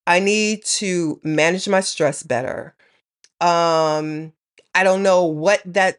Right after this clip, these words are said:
what that means. I don't know what it is I can do outside of not going to the gym every day, because again, I just feel the need of, "I have to get up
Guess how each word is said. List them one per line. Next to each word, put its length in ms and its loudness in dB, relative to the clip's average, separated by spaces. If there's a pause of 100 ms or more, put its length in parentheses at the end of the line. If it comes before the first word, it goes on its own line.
(280)
what 340 -2
that 160 0
means. 580 -4 (180)
I 100 0
don't 180 2
know 200 2
what 320 0
it 120 -2
is 260 -2
I 100 -2
can 160 -6
do 300 -4 (120)
outside 640 0
of 200 2
not 300 -2
going 300 -2
to 240 -6
the 180 -6
gym 300 -4
every 260 -2
day, 320 0
because 320 -6
again, 460 -2 (520)
I 340 2
just 640 0
feel 360 0
the 140 -4
need 500 -4
of, 440 2
"I 140 -2
have 220 -6
to 80 -8
get 180 0
up 240 -4